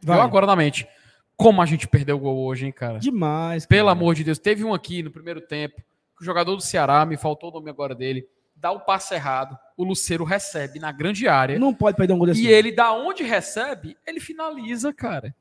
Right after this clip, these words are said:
Speaker 2: Ali, o Lu-, o Luce-, o Lucero, que a gente, a gente sabe, é um jogador oportunista. Ele recebe a bola, ele já procura a finalização.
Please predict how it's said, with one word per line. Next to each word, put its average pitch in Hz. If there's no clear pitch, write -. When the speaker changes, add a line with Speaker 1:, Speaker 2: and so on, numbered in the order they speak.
Speaker 2:
Ali, 233
o 254
Lu-, 262
o 285
Luce-, 269
o 254
Lucero, 240
que -
a 208
gente, 208
a 165
gente 165
sabe, 180
é -
um 165
jogador 156
oportunista. 190
Ele 143
recebe 170
a 143
bola, 170
ele 160
já 175
procura 190
a -
finalização. 254